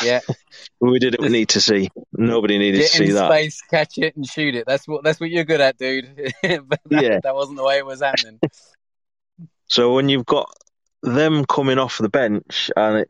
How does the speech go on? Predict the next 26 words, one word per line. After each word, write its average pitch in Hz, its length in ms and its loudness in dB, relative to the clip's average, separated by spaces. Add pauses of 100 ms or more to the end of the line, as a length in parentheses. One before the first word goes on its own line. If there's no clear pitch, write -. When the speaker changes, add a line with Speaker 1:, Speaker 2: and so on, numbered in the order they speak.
Speaker 2:
just 101 280 -4
wasn't 110 400 0
working, 107 600 2 (1500)
you 117 200 2
know, 101 180 2
like 110 200 2
I - 20 0
say, 107 260 2
we're 110 160 2
now 117 300 2
in 104 80 2
a 104 60 2
better 98 240 2
position. 98 560 0
We've 98 280 -2
got 104 260 0 (1400)
obviously 104 280 2
Ayo, 117 520 4 (680)
Goran, 104 540 2 (1200)
Kobe, 107 800 0 (100)
wherever 101 400 2
you 101 120 4
wanna 101 160 2
play 101 340 2
him. 98 200 -2 (640)
Speaker 1:
Mm-hmm. 107 280 -12